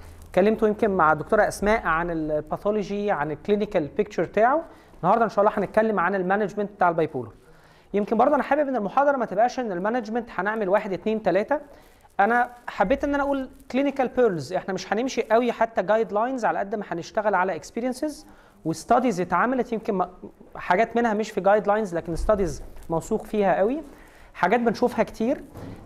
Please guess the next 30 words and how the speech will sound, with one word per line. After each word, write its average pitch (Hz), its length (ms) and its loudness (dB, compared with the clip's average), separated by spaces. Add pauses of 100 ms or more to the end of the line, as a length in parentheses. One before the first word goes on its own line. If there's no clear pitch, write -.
هتكلم 247 380 4
النهارده 247 400 2
عن 202 140 2
كذا 214 220 2
حاجه، 151 260 0
هتكلم 165 720 -2
عن 175 400 0 (540)
السبيشال 190 560 2
كيسز 220 360 0
اوف 160 100 2
بايبولر، 196 520 2 (960)
بنشوف 214 400 0
البايبولر 202 420 2
في 214 100 -4
السوسايد 185 440 0
بيعمل 160 320 -2
ايه، 175 160 0
في 175 80 -6
البريجننسي 170 540 -4
بنعمل 156 360 -4
ايه، 175 220 0
في 180 100 -6
التشايلد 180 460 0
بيعمل 165 320 -2
ايه، 165 140 -2
في 170 80 -8
الحاجات 165 260 -4
التانيه 185 200 -4
بيعمل 165 280 -2
ايه. 247 200 -2